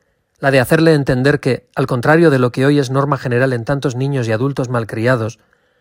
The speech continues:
no se puede asumir que todo en la vida se nos debe, que todo es un derecho, que todo nos será dado, ni tan siquiera que, aun luchando por ello, lograremos cuanto soñemos. Las generaciones de las grandes privaciones crecieron con el no,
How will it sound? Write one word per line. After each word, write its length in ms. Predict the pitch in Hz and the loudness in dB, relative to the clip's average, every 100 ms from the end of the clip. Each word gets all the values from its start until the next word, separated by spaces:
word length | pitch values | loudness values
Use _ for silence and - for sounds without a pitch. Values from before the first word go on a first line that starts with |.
| _ | _
no 140 | 135 135 | -8 -6
se 120 | 156 | -2
puede 240 | 170 160 | 4 4
asumir 340 | 151 147 151 - | 4 0 -2 -2
que 100 | 131 | -4
todo 240 | 135 131 | 0 0
en 80 | 123 | 2
la 60 | |
vida 220 | 120 123 117 | 0 0 -4
se 120 | 117 | -6
nos 180 | 110 107 | -6 -4
debe, 320 | 107 101 - _ _ | -4 -4 -8 _ _
que 100 | 143 | -8
todo 200 | 143 135 | -4 -4
es 120 | 131 | -4
un 80 | 139 | -4
derecho, 520 | 120 123 - 107 113 _ | -4 -4 -6 -12 -14 _
que 80 | - | -4
todo 220 | 147 131 | 0 0
nos 200 | 120 - | 0 -2
será 240 | 131 117 113 | 0 2 4
dado, 340 | 110 104 - _ _ _ _ _ _ - | 2 0 -8 _ _ _ _ _ _ -10
ni 100 | 139 | -4
tan 160 | 139 | -2
siquiera 400 | 123 117 160 160 | -2 2 4 4
que, 260 | - 135 - _ _ - | 2 -4 -4 _ _ -4
aun 220 | 139 143 | 2 2
luchando 360 | 143 156 139 131 | 2 2 2 2
por 160 | 123 | 2
ello, 320 | 135 147 156 - _ _ - | 4 2 0 -2 _ _ -2
lograremos 480 | 143 127 127 127 120 | 2 4 4 0 -2
cuanto 240 | 120 117 | -4 -4
soñemos. 540 | 120 113 113 107 - _ _ _ _ _ _ _ | -4 -4 -4 -4 -10 _ _ _ _ _ _ _
Las 160 | 135 - | -4 0
generaciones 520 | 139 135 120 170 185 | 2 2 2 0 2
de 80 | 185 | 0
las 140 | 156 | 0
grandes 300 | 165 170 156 | 0 0 0
privaciones 560 | 156 135 127 156 147 - | 2 2 2 0 -2 -2
crecieron 400 | 120 - 147 143 | -4 -2 -2 0
con 160 | 135 | 0
el 160 | 120 123 | 0 0
no, 220 | 135 | -2